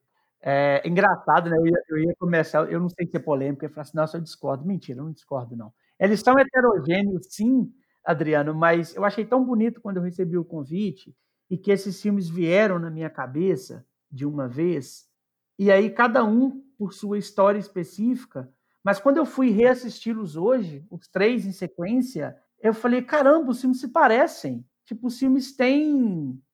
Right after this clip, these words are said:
têm conexões. E eu não tinha, eu não fiz por isso. É, eu fiz por, e eu vou explicar quando eu estiver falando de cada um, né? Eu fiz a partir de,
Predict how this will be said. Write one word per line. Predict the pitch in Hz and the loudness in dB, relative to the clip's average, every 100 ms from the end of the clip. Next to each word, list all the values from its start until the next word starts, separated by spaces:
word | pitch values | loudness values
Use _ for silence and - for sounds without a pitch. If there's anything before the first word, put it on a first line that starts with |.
| _ _ | _ _
têm | 226 233 262 | 4 4 4
conexões. | 277 262 277 - - 247 277 202 - - - | 4 4 2 -4 0 2 2 0 -6 -6 4
E | |
eu | 262 | 6
não | 285 311 | 6 4
tinha, | - 339 381 202 - - | -2 -2 2 2 0 -10
eu | - 226 | -2 0
não | 330 | 0
fiz | - 330 392 | -2 2 2
por | - 233 | 2 -4
isso. | 175 143 - - 120 _ _ _ | -2 -4 -8 -18 -20 _ _ _
É, | - 190 196 196 | 2 4 4 4
eu | 214 | 0
fiz | 214 262 | 2 -2
por, | 262 - 254 | -2 -8 0
e | 226 | 4
eu | 208 | 4
vou | 226 | 2
explicar | 233 - 226 220 208 247 | -2 -6 -10 0 2 2
quando | 247 202 | 0 -6
eu | 185 | -6
estiver | 196 165 190 | -8 -8 -8
falando | 190 175 185 | -6 -6 -6
de | 165 160 | -10 -6
cada | - 185 175 | 0 2 4
um, | 175 233 247 _ _ | 2 0 -4 _ _
né? | 180 202 226 | 0 2 2
Eu | 214 196 | 0 -4
fiz | - 254 247 | -2 -2 0
a | |
partir | 254 214 - - 226 254 | 0 -2 -4 -8 -2 -2
de, | 214 180 202 196 190 180 170 156 147 | -2 -4 -6 -6 -6 -8 -8 -10 -12